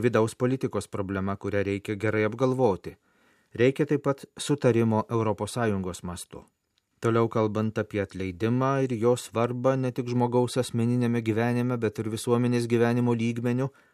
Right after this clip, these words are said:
Pranciškus sakė, kad sulaukti atleidimo yra žmogaus teisė. Visi turime teisę gauti atleidimą, jei tik jo prašome,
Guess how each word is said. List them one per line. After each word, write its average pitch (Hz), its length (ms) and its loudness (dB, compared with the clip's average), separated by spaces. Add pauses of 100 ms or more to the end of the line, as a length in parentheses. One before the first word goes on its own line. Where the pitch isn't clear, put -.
(340)
Pranciškus 107 720 -2
sakė, 101 420 -2
kad 104 240 -6
sulaukti 110 560 -2
atleidimo 127 720 -4
yra 117 240 -2
žmogaus 104 640 -2
teisė. 80 540 -8 (720)
Visi 104 480 -2
turime 127 480 0
teisę 107 400 -2
gauti 104 400 -2
atleidimą, 107 600 -4 (340)
jei 110 240 0
tik 110 240 -8
jo 95 160 -4
prašome, 90 720 -4